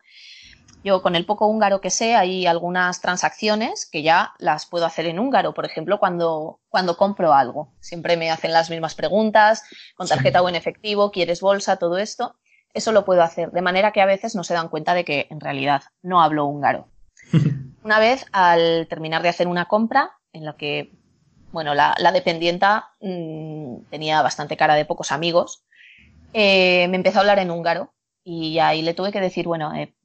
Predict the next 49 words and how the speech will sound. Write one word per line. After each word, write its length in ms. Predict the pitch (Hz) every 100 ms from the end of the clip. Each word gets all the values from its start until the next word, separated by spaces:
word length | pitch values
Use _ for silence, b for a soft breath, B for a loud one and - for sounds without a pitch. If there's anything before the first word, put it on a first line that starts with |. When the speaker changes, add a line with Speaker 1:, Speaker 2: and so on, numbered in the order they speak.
| - - _
Speaker 1:
le 100 | 190
dije 220 | 202 -
en 80 | 202
húngaro, 420 | 180 165 160 151 -
"No 160 | 220
hablo 220 | 247 233 175
húngaro, 480 | 160 165 170 - _ _
Speaker 2:
<laughs> 80 | 165
Speaker 1:
¿hablas 300 | 190 202 196
inglés?". 560 | 190 208 339 - - _ - _ _
Ya 160 | 196 175
cambió 260 | 180 175
al 80 | 185
inglés 480 | 190 202 277 - - _
y 120 | 220
lo 80 | 185
que 80 | 180
me 80 | 175
estaba 440 | 196 226 233 220
diciendo, 600 | 185 - 214 262 202 320 _ _ _
con, 460 | 190 170 175 143 - _ _ _
con 160 | 143
cara 220 | 151 170 190
de 100 | 143
perro, 320 | 196 214 147
la 120 | 139
verdad, 280 | 143 143 156 -
<laughs> 80 | 208
pero, 280 | 190 185 180 B B B B
Speaker 2:
<laughs> 420 | 160 170 - -
Speaker 1:
eh, 480 | 214 196 185 180 175
lo 80 | 190
que 80 | 196
me 80 | 190
estaba 240 | 214 262
diciendo 400 | 294 277 269 262
era, 300 | 208 190 175 196
"Me 80 | 196
gusta 220 | 226 320
mucho 240 | 311 277
tu 100 | 226
bolso, 300 | 185 185 180
¿dónde 220 | 180 202 226
lo 80 | 170
has 120 | -
comprado?". 580 | 165 175 160 156 151 _ _ _
Speaker 2:
Uy, 320 | 147 135 120 120
uy, 140 | 120
uy. 240 | 123 120